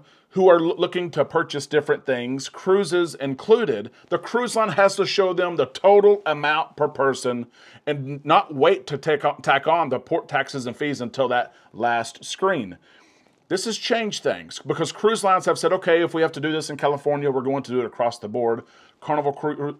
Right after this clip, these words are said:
uh, Carnival Cruise Line, Princess, Royal Caribbean, all of them have said, "We're gonna switch to this new pricing structure and visibility, not just in California, but across the country." And so if you checked prices lately on cruises,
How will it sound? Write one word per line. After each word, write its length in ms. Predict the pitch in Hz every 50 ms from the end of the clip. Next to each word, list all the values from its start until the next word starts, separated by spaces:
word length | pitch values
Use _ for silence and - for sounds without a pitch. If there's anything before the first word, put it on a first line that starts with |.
| _ -
uh, 100 | 127 123
Carnival 320 | 113 - 165 170 175 165 160
Cruise 240 | - 170 156 135 147
Line, 220 | 151 143 147 143
Princess, 580 | 147 - 170 170 156 - 160 151 151 147 - 123
Royal 300 | 123 143 160 160 160 151
Caribbean, 400 | - 156 156 143 139 147 139 -
all 180 | - 139 165 202
of 120 | 202 156
them 140 | 135 123 113
have 100 | 117 104
said, 300 | - - 131 117 110 104 - - - - _ _ _
"We're 80 | - 175
gonna 140 | 208 190
switch 320 | - - - 190 190 190 -
to 80 | 170
this 200 | 156 165 156 -
new 120 | - 156 147
pricing 500 | 147 - 151 151 156 147 - 135 127 127
structure 580 | - - 131 117 107 - - 131 123 - - - _ - - -
and 140 | - 120 117
visibility, 680 | 120 139 - - 110 95 90 160 165 147 131 123 117
not 340 | 117 123 147 175 190 - 180
just 280 | 139 175 190 190 - 165
in 80 | 139
California, 500 | - 160 151 151 143 - 156 160 160 156
but 120 | 139 131 120
across 520 | - - - 165 160 160 151 - - - _ _ _ _ _ _ _ _ _ _
the 100 | 120 113
country." 540 | - - 165 151 127 - 123 107 98 95 98 _ _ _ _ _ _ _ _ _ _ - -
And 100 | 170 165
so 180 | 143 196 202
if 120 | 190 143 151
you 140 | 214 226 -
checked 420 | - - - 208 208 - - _
prices 560 | - 165 143 175 165 - 175 170 160 139 117
lately 400 | 117 123 139 151 - 131 139 143
on 220 | - 127 127 123 113
cruises, 720 | - - - 139 127 113 - - 90 87 87 - -